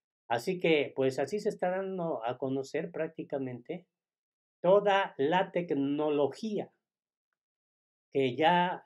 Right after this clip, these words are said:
eh, tienen en el plano militar para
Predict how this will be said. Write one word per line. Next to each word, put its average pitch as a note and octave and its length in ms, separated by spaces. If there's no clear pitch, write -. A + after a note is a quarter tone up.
eh, A#2+ 220
tienen C3 500
en A2+ 140
el A#2 120
plano D3 300
militar B2+ 640
para C3+ 460